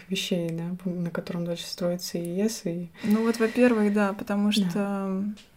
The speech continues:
Speaker 2: ты думаешь о том, что ты какая-то не такая женщина, какая-то не такая мать, потому что ты не можешь прокормить собственного ребенка. И, во-вторых, потому что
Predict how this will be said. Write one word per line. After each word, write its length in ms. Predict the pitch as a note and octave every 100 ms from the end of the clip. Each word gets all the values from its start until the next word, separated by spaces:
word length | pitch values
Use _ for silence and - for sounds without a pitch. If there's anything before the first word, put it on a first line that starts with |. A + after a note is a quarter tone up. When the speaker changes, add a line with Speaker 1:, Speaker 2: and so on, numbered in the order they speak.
| _
Speaker 2:
ты 100 | -
думаешь 400 | G#3 G3+ F#3+ F3+
о 40 | -
том, 240 | G3 F3+
что 240 | F#3 - -
ты 140 | G3
какая-то 380 | G3+ - F#3 F#3
не 120 | F#3
такая 600 | G3 G3 F#3+ F#3 F3 F3+ G#3+
женщина, 580 | G3 F#3+ F#3+ - G3
какая-то 320 | G3 G#3 F#3+ F#3+
не 80 |
такая 280 | G3 F#3+ G3
мать, 300 | G3 G3 F#3+
потому 240 | G3 G3 F#3+
что 120 | -
ты 80 | -
не 100 | G3
можешь 260 | F#3+ G3 -
прокормить 420 | - G3 G3 F#3+
собственного 380 | F#3 - - F#3
ребенка. 480 | F#3+ G3+ C#4+ D4+ D#4+ - - - - - - - -
И, 200 | G#3+ G3+
во-вторых, 540 | F#3+ G3 G3 G#3 B3+
потому 400 | - A3+ G3 G3+
что 480 | - - G3 F3+